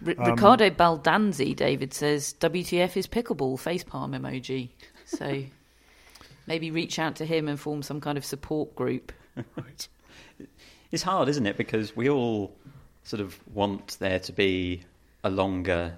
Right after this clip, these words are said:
Speaker 3: tennis off-season, I think. And yet, as soon as the tennis goes away, things like this start popping up and you think, "Oh, I wish they'd just get back to playing tennis again."
Speaker 1: Yeah. It, it, you feel like, look, if there's gonna be tennis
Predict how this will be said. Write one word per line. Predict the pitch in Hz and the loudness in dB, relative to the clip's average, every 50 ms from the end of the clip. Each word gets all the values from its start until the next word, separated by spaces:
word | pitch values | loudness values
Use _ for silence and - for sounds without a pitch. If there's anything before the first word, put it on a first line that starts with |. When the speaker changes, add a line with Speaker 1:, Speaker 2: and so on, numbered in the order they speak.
| - | -12
Speaker 3:
tennis | - - 107 90 90 85 - - - - | -8 -6 -4 -4 -4 -6 -6 -8 -4 -2
off-season, | 110 107 - - - - 73 69 80 - - - 60 - - - - _ - - | -2 -2 -4 -6 -8 -6 -6 -6 -6 -6 -8 -10 -10 -12 -12 -14 -18 _ -10 -8
I | - | -8
think. | - - - 76 80 82 80 - - - _ _ - - - - - - - - - - - - | -6 -4 -4 -4 -6 -8 -12 -14 -16 -18 _ _ -20 -20 -20 -20 -20 -20 -20 -20 -20 -10 -4 -2
And | 110 110 110 | 2 4 6
yet, | 107 107 104 - - - - - - _ - - - | 8 8 6 4 0 -10 -20 -20 -20 _ -20 -12 -8
as | - | -2
soon | - 151 151 139 | 0 2 2 2
as | 120 110 - | 2 0 -2
the | - - | -6 -6
tennis | - - 117 110 104 101 - - - - - - - - - - - - - | -2 2 2 4 4 4 2 -2 -8 -10 -12 -16 -20 -20 -20 -20 -20 -8 0
goes | - 117 107 101 90 | 4 4 6 6 6
away, | 101 101 113 110 95 92 87 87 90 98 - - - - - - _ _ _ - | 6 6 6 6 6 4 2 -2 -4 -4 -6 -10 -18 -20 -20 -20 _ _ _ -4
things | - 120 101 | -4 -2 0
like | 107 104 - 113 | 0 0 4 6
this | 120 123 123 - | 4 4 4 2
start | - - - 95 90 92 - - | -4 -2 -2 -2 -2 -4 -6 -6
popping | - 95 - 104 90 87 | -8 -6 -4 -4 -4 -2
up | 87 85 - 113 | -4 -4 -4 -4
and | 101 | -6
you | 98 92 | -6 -4
think, | 110 110 - | -6 -6 -6
"Oh, | 101 92 | -6 -4
I | 87 87 | -4 -4
wish | 104 104 - | -4 -4 -4
they'd | - 92 - | -6 -8 -8
just | - 101 - | -8 -6 -2
get | - 101 - | -2 -2 -2
back | - - - - | -4 -12 -12 -12
to | - - | -12 -8
playing | - 101 92 90 92 - | -4 -4 -2 -2 -4 -4
tennis | - 101 87 85 78 76 - - | -4 -4 -2 -4 -4 -6 -8 -4
again." | 78 92 202 | 0 2 4
Speaker 1:
Yeah. | 214 247 233 180 151 - - - - - - - | 6 6 6 6 4 0 -6 -10 -16 -12 -6 -6
It, | - - - - | -4 -4 -2 -4
it, | 233 - - | -4 -2 0
you | 247 240 | -2 0
feel | - 262 247 | 2 4 4
like, | 247 240 240 - - - - - | 4 4 2 -2 -10 -10 -4 0
look, | 254 285 285 | 0 0 0
if | - 233 | -2 -4
there's | 233 269 226 | -4 -4 -2
gonna | - - 269 285 349 | 2 4 4 4 6
be | - 269 208 | 4 2 0
tennis | - - 240 294 247 175 - - - - - - - | 2 4 4 4 4 2 0 -4 -8 -8 -10 -10 -12